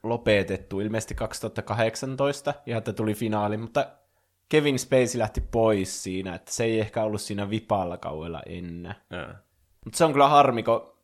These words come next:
Speaker 1: se oli tosi hyvä siihen asti, kun se Kevin Spacey vielä oli siinä.
Speaker 2: Niin oli.
Speaker 1: Ja sitten mä en kattonut sitä vipaa kautta ollenkaan, kun se vaan tuntui jotenkin oudolta, että yhtäkkiä se päähenkilö vaan katoaa <laughs> ilman mitään selitystä.
Speaker 2: No niin.
Speaker 1: Ja se on tosi harmi, että kun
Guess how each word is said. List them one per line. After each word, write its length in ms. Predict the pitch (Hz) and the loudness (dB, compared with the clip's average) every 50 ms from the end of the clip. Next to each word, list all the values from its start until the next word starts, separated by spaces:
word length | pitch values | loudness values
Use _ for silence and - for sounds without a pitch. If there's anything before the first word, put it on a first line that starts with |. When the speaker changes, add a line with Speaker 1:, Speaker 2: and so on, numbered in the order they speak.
| _ | _
Speaker 1:
se 80 | - 151 | -4 -2
oli 120 | 143 151 | -2 2
tosi 320 | - 180 175 - 160 143 131 | 2 0 0 2 0 2 2
hyvä 220 | 135 123 120 107 | 4 6 6 6
siihen 340 | - - 127 120 123 117 104 | 6 4 2 2 2 0 -2
asti, 180 | 101 - - | -4 -8 -8
kun 100 | - - | -10 -8
se 80 | - 110 | -8 -2
Kevin 300 | - 113 107 107 104 98 | -2 0 0 0 -2 -4
Spacey 360 | - - 104 104 98 - 107 | -4 -4 -4 -4 -2 -4 -4
vielä 200 | 98 101 98 95 - | -4 -2 -2 -2 0
oli 360 | 101 110 107 104 98 90 87 | 0 0 2 2 0 -2 -4
siinä. 380 | - - 92 92 92 104 107 - - _ _ _ _ | -6 -6 -6 -6 -6 -6 -8 -10 -12 _ _ _ _
Speaker 2:
Niin 280 | 113 123 117 101 90 92 | -6 -6 -6 -6 -6 -10
oli. 160 | 90 - - _ _ _ _ _ _ _ | -12 -14 -16 _ _ _ _ _ _ _
Speaker 1:
Ja 120 | - 110 107 | 0 0 2
sitten 480 | - 110 101 - - 113 107 104 98 - - _ _ _ _ _ _ _ _ _ | 2 2 -2 0 2 2 4 4 2 -2 -12 _ _ _ _ _ _ _ _ _
mä 180 | - 127 120 120 | 4 6 6 6
en 100 | 117 120 | 6 6
kattonut 320 | 123 123 - - 117 110 | 2 2 2 0 -6 -2
sitä 180 | - - 107 101 - - - | 2 2 2 2 0 -4 -6
vipaa 280 | 117 117 - 120 104 92 | -6 2 4 4 6 6
kautta 260 | 95 95 - - 101 | 2 -2 0 2 2
ollenkaan, 360 | 101 101 101 98 95 95 95 | 4 4 2 0 0 -4 -6
kun 240 | 92 92 92 92 - _ _ _ _ _ | -6 -8 -10 -12 -14 _ _ _ _ _
se 120 | - 127 | -6 0
vaan 160 | 127 135 131 120 | 2 2 2 4
tuntui 260 | 143 139 131 117 113 | 2 2 4 4 2
jotenkin 320 | 104 110 107 98 127 107 | 4 2 2 2 2 2
oudolta, 560 | 98 110 110 107 107 98 101 95 95 85 92 | 6 8 8 8 8 8 4 2 2 0 -4
että 180 | 95 - - 107 | -8 -4 -4 -2
yhtäkkiä 400 | 95 98 92 - 113 - - 98 | -2 -2 -2 -2 -4 -2 -2 -2
se 100 | - 104 | -2 -4
päähenkilö 720 | - - 120 110 104 104 104 - 95 95 90 98 95 95 | 2 6 8 8 8 8 6 4 2 -6 -6 -6 -6 -4
vaan 160 | 98 95 95 | -4 -6 0
katoaa 540 | - 113 104 - - - 104 101 98 95 95 | 2 2 2 4 4 4 4 4 4 2 0
<laughs> 20 | 95 | -2
ilman 200 | 98 101 104 107 | -4 -4 -4 -4
mitään 340 | 107 110 - - - 104 104 | -4 -6 -4 0 0 0 0
selitystä. 680 | - 107 101 104 104 104 101 104 117 - 113 110 107 | 0 -2 -4 -2 -4 -6 -6 -6 -10 -12 -12 -12 -12
Speaker 2:
No 80 | 104 101 | -12 -10
niin. 200 | 95 90 90 - _ - - _ _ _ _ _ _ _ _ _ _ _ _ | -10 -12 -14 -16 _ -20 -20 _ _ _ _ _ _ _ _ _ _ _ _
Speaker 1:
Ja 60 | 127 | 0
se 60 | 127 | 0
on 60 | 151 156 | 0 2
tosi 220 | 165 160 - 147 | 2 4 6 8
harmi, 320 | 135 131 131 127 123 117 | 10 10 8 8 6 2
että 160 | 113 - - 107 | 0 0 -2 2
kun 220 | 123 120 117 - | 4 4 4 4